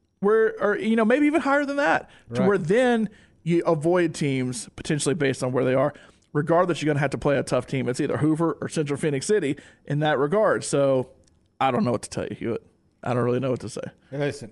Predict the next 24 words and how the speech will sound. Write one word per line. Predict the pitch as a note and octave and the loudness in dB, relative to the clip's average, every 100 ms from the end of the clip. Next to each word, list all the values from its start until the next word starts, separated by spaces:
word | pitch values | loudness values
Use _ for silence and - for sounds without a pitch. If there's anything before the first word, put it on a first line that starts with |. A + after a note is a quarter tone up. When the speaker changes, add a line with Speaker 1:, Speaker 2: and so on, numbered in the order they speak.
| - | -10
Speaker 2:
it's | C#3+ - | -10 -4
gonna | D#3+ C3+ | -4 -4
benefit | G#2+ C#3+ C#3 G#2+ C3 A#2+ - | -2 0 0 -4 -4 -2 -2
Regions | A#2 G#2 G#2 F#2+ | -2 -2 -6 -6
one | A2 G#2+ F2+ | -4 -4 -6
and | D#2+ | -10
four | _ G2 E2 D2+ _ - | _ -8 -8 -12 _ -10
when | A2 | -8
they | F#2 | -6
rotate | F2+ F2+ - F#2 F2 | -4 -6 -6 -10 -8
next | F2+ D#2+ - | -12 -12 -18
year. | F2 D#2+ _ _ - | -18 -20 _ _ -10
You | B2+ A2+ | -6 -4
know. | F#2 E2+ - | -6 -4 -4
Speaker 1:
Well, | - | 0
once | A3+ A3 | 0 0
two | - A3 | 0 2
and | E3+ | 2
three | C#3 E3+ G3 - | 2 2 2 2
are | D3+ | 2
in | D#3 | 2
the | C3+ | 0
same | E3 E3 | 0 0
side, | D3 D3 F3 | 2 2 2